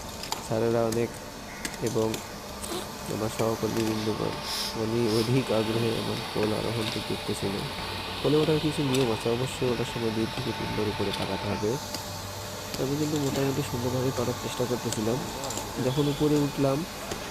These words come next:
পোলটিতে কোনো সাপোর্ট না থাকার কারণে বেশ নড়াচড়া করতেছিল। অপরদিকে আরবির সহকারী প্রকৌশল স্যার বললেন যে, "পোলের টপ পর্যন্ত ছুঁয়ে আসেন।" ইস, অবশেষে পোলের টপ ছুঁলাম।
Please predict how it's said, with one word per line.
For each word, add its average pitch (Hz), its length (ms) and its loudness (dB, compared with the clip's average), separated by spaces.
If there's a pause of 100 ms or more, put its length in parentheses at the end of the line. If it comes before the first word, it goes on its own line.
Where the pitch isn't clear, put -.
(240)
পোলটিতে 139 360 2
কোনো 147 180 2
সাপোর্ট 135 400 0
না 139 140 4
থাকার 131 260 2
কারণে 113 320 2 (420)
বেশ 120 320 4
নড়াচড়া 117 480 4
করতেছিল। 110 500 0 (520)
অপরদিকে 139 440 4
আরবির 139 420 6
সহকারী 131 400 4
প্রকৌশল 131 460 4
স্যার 127 140 2 (100)
বললেন 113 300 4
যে, 131 60 0 (120)
"পোলের 123 220 4 (120)
টপ 123 140 2 (120)
পর্যন্ত 120 340 2
ছুঁয়ে 117 300 2
আসেন।" 104 260 -2 (880)
ইস, - 360 -2
অবশেষে 117 500 2
পোলের 110 220 2 (100)
টপ 110 240 -2
ছুঁলাম। 107 200 0